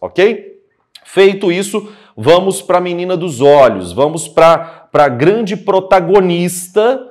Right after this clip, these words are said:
da aula de hoje, que é a região hidrográfica do Guaíba. Eu vou traçar a região hidrográfica do Guaíba aqui com vocês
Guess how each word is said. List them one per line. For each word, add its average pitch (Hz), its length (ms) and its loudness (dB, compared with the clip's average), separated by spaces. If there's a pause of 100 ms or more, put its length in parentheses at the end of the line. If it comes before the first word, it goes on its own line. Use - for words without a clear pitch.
(200)
da 160 180 2
aula 156 340 2
de 151 180 -6
hoje, 127 640 -4
que - 80 -2
é 160 60 6
a 160 80 4
região 165 600 0
hidrográfica 160 680 0
do 147 100 -6
Guaíba. 113 600 -2 (500)
Eu 127 140 0
vou 175 180 0
traçar 208 580 4
a - 20 4
região 170 400 0
hidrográfica 123 580 0
do 113 80 -8
Guaíba 117 380 0
aqui 117 160 -12
com 110 180 -10
vocês 104 720 -6